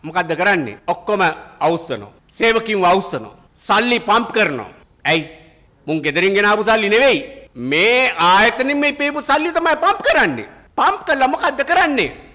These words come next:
අපේ සාන්තුවරයා වෙච්ච හිටපු සභාපති නැවත පුටුවේ පිහිටවන්න ඌ තමයි අපේ දෙවියන්. අන්න එක. ඊට පස්සේ සේවකීන් කියන තව එකක්. මොකද්ද කියන්නේ?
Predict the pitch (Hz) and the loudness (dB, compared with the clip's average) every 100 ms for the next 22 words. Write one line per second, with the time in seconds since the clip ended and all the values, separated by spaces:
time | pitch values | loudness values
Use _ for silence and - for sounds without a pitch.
0 | - _ _ - 269 - 269 294 311 285 | -20 _ _ -4 -4 -2 0 2 0 2
1 | 285 311 339 311 320 311 294 285 269 277 | 2 4 2 0 0 2 4 4 4 2
2 | 277 - 277 240 160 120 - - - 240 | 0 -2 2 4 4 0 -12 -20 -16 -10
3 | 269 302 294 285 - 294 320 294 294 294 | -2 0 2 0 0 0 2 4 2 2
4 | 262 254 233 214 - _ 233 269 359 359 | -2 -2 -4 -6 -18 _ -2 2 4 2
5 | 359 302 302 294 294 277 277 302 285 269 | 2 -2 -2 -8 0 0 2 -2 2 4
6 | 262 262 262 277 330 - 302 311 302 294 | 4 2 2 2 2 0 2 2 2 2
7 | 294 285 254 240 359 415 370 170 - - | 2 0 2 2 4 4 4 2 -2 -16
8 | - - - - 220 220 151 151 104 - | -20 -20 -20 -10 -8 -8 -8 -6 -8 -10
9 | - _ _ 247 359 359 - - 277 - | -20 _ _ -8 -4 0 0 0 -6 -2
10 | 302 403 392 320 302 254 277 277 269 285 | 0 2 2 0 -2 -2 -2 -2 2 2
11 | 349 302 196 151 190 285 339 247 - 415 | 2 0 -2 -4 -8 -2 -2 -2 -2 0
12 | 311 | 0